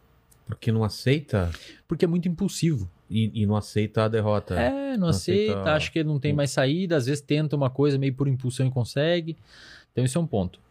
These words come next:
Speaker 1: Caramba,
Speaker 2: Segundo
Speaker 1: não fazia
Speaker 2: ponto, na
Speaker 1: ideia.
Speaker 2: adolescência você tem maior chance de tirar a vida de alguém.
Speaker 1: Também?
Speaker 2: Aham. Então, na adolescência você tem, devido a essa diminuição da atividade do pré-frontal, você tem esse aumento de reatividade, de vontade, de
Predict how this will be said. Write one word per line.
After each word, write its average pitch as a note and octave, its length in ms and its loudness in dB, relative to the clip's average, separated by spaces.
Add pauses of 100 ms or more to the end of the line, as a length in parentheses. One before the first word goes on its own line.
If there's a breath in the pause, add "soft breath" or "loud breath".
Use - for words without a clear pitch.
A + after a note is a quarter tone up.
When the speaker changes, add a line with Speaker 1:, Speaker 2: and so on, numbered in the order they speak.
(300)
Speaker 1:
Caramba, C3 360 0 (260)
Speaker 2:
Segundo C#3 380 0
Speaker 1:
não - 20 -12
fazia B2+ 320 0
Speaker 2:
ponto, A#2 100 -6
na A#2 100 2
Speaker 1:
ideia. - 0 - (140)
Speaker 2:
adolescência C3+ 540 -2
você C#3+ 220 -2
tem C3+ 120 0
maior C3+ 200 2
chance C3+ 260 0
de C3+ 100 -4
tirar B2+ 280 0
a C3+ 40 0
vida A#2+ 200 -4
de G#2+ 80 -2
alguém. F#2 280 -2 (680)
Speaker 1:
Também? A#2 500 0
Speaker 2:
Aham. G2 320 0 (720 loud breath)
Então, A#2+ 200 -2
na - 40 2
adolescência D#3 600 0
você D#3 240 -2
tem, C3+ 380 0
devido A2+ 340 0
a F3 60 2
essa D#3 200 2
diminuição B2 720 0
da E3+ 60 2
atividade A#2 560 0
do G2 100 -10
pré-frontal, G#2+ 800 0 (880 loud breath)
você A#2 220 4
tem B2 140 -2
esse B2+ 180 -2
aumento A#2+ 840 0
de G2 240 0
reatividade, A2 1400 -2
de F#2+ 120 -2
vontade, G#2 920 0
de F#2 720 0